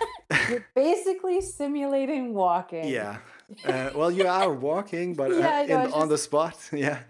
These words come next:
Speaker 1: Yeah, yeah,
Speaker 2: It's,
Speaker 1: it's just, it's
Speaker 2: it's,
Speaker 1: a funny
Speaker 2: but it's, it's a different, kind of different mo-,
Speaker 1: Different
Speaker 2: movements on the
Speaker 1: motion. Yeah, you're,
Speaker 2: cross
Speaker 1: like,
Speaker 2: trainer.
Speaker 1: swing-, you're, like, s-, you're, it's, um, I w-, it seems like it's more like simulating, I don't know, s-,
Speaker 2: S-,
Speaker 1: cross
Speaker 2: maybe
Speaker 1: country
Speaker 2: skiing.
Speaker 1: skiing, yeah.
Speaker 2: Yeah, maybe.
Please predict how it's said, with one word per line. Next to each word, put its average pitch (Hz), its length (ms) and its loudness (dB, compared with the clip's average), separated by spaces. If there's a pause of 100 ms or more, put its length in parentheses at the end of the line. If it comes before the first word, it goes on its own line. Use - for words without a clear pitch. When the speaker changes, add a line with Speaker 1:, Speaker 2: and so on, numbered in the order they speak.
Speaker 1:
Yeah, 226 180 2
yeah, 196 240 0
Speaker 2:
It's, 214 180 -2
Speaker 1:
it's - 20 -
just, 233 120 -8
it's 233 100 -2
Speaker 2:
it's, - 180 -6
Speaker 1:
a 233 100 -8
funny 202 460 -8 (140)
Speaker 2:
but 160 220 0
it's, 180 240 -2 (380)
it's - 280 -6
a 180 180 0
different, 180 720 -4 (120)
kind 165 180 -2
of 147 100 -6
different 151 320 -4
mo-, 127 100 -6
Speaker 1:
Different 139 140 -8
Speaker 2:
movements 135 460 -4
on 120 140 -2
the 117 80 -6
Speaker 1:
motion. 110 200 -6
Yeah, 180 140 -4
you're, 117 100 -4
Speaker 2:
cross 190 120 -4
Speaker 1:
like, 185 100 -4
Speaker 2:
trainer. 220 160 -10
Speaker 1:
swing-, 214 380 -8
you're, 196 240 -4
like, 185 160 -2
s-, - 180 -16
you're, 180 380 -4
it's, 180 240 -10
um, 170 320 -4 (120)
I 214 60 -6
w-, 254 280 -8
it - 100 -14
seems 320 280 -6
like 330 180 0
it's 233 120 -4
more 208 160 0
like 180 200 0
simulating, 175 540 -2
I 156 100 -6
don't 165 100 -4
know, 165 200 -4
s-, - 280 -16 (500)
Speaker 2:
S-, - 120 -10
Speaker 1:
cross - 180 2
Speaker 2:
maybe 170 140 2
Speaker 1:
country 185 240 -2
Speaker 2:
skiing. 120 320 -2
Speaker 1:
skiing, 185 420 2
yeah. 156 260 4
Speaker 2:
Yeah, 139 60 0
maybe. 113 440 -8